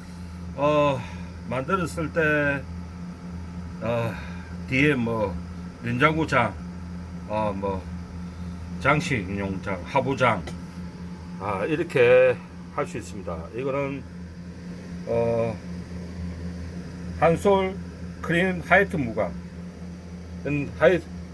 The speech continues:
한솔 도브 화이트. 도브는 비둘기입니다. 비둘기 색. <laughs> 그렇습니다. 자, 스토리보드.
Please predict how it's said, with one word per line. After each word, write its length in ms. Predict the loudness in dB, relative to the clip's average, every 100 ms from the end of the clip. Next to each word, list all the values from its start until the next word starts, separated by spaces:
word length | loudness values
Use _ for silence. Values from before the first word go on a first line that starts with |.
| -4
한솔 480 | 0 4 6 6 8
도브 360 | 10 10 8 4
화이트. 500 | 4 2 0 -6 -8 -10 -12 -12 -12 -2
도브는 640 | 10 10 10 6 6 4 -2 -10 -16 -14 -14 -14 -6
비둘기입니다. 560 | -4 -2 0 -2 -2 -6 -8 -14 -14 -14 -14 -6
비둘기 680 | -4 0 0 2 6 6 4 -4 -10 -10 -10 -10 -2
색. 320 | 6 6 6 -2 -12 -14 -2
<laughs> 680 | -2 0 -4 -10 -12 -12 -12
그렇습니다. 720 | -4 -4 -2 -6 -6 -2 0 -2 -6 -12 -10 -8 -8 -8 -8 -6
자, 580 | 2 4 4 0 -6 -8
스토리보드. 840 | -8 2 8 8 8 2 0 0